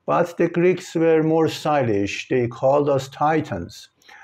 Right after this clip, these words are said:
We as titanic giants were slaughtered by Olympians too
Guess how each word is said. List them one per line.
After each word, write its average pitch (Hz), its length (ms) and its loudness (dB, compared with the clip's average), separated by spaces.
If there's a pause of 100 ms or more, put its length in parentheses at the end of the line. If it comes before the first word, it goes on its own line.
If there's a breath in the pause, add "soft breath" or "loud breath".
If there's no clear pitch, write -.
(160 loud breath)
We 131 260 0
as 123 240 -2
titanic 117 840 -4
giants 113 920 -4
were 113 180 2
slaughtered 127 800 -2
by 123 220 0
Olympians 139 840 -2
too 120 540 -2